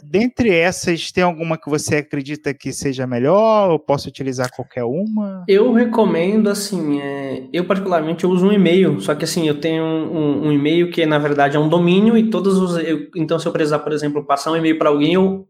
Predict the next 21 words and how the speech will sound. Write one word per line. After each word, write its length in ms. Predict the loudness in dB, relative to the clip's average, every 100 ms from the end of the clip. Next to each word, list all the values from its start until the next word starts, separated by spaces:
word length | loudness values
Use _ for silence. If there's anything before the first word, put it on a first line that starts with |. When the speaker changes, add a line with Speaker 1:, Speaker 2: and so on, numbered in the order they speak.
| _
Speaker 2:
o 400 | -8 -4 0 2
alias 400 | 4 2 0 0
do 120 | -2
e-mail, 320 | 0 0 0
né, 120 | 0
o 120 | -2
que 100 | -4
seria 180 | -8 -6
o 40 | -4
seu 140 | -2
username 420 | 0 0 0 -2
do 60 | -2
lado 200 | -2 0
do 80 | -2
Gmail, 360 | 0 0 0
tipo, 340 | -6 -20 -20 -20 _ _
tawan 280 | -2 2 2
arroba 240 | 0 0 0
gmail 240 | 0 0
ponto 160 | -4 -2
com, 320 | -2 -2